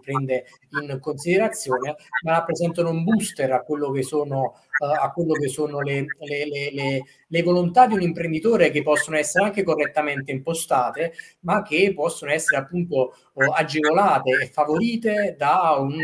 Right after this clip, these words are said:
da qualcuno che invece ha visto, oh, oh, oh, tanti esempi e ha trovato tante soluzioni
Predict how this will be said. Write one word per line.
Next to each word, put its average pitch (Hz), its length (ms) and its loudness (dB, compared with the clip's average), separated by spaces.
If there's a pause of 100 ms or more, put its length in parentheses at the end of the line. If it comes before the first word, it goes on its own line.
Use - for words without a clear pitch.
(140)
da 139 140 -2
qualcuno 190 440 2
che 147 100 -2
invece 143 460 -2
ha 135 100 -4
visto, 139 540 -2 (320)
oh, 131 80 4
oh, 139 260 0
oh, 139 240 2 (100)
tanti 165 400 0
esempi 160 680 0
e 127 60 2
ha 156 280 0
trovato 131 800 0
tante 131 360 0
soluzioni 113 680 -12